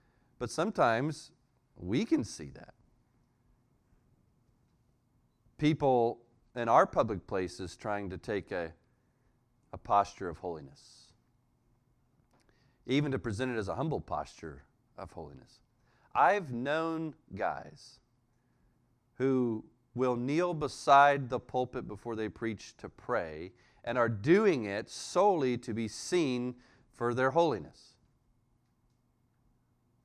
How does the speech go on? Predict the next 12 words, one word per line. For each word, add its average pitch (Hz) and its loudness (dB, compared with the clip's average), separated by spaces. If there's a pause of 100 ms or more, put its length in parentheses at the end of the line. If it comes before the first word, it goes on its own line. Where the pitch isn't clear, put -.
(440)
or 110 0
how 139 6
humble 143 0
they 120 0
make 120 -4
themselves 73 -12
while 107 4
they 110 0
stand 98 -8
before 87 -10
everybody 78 -12
else. - -20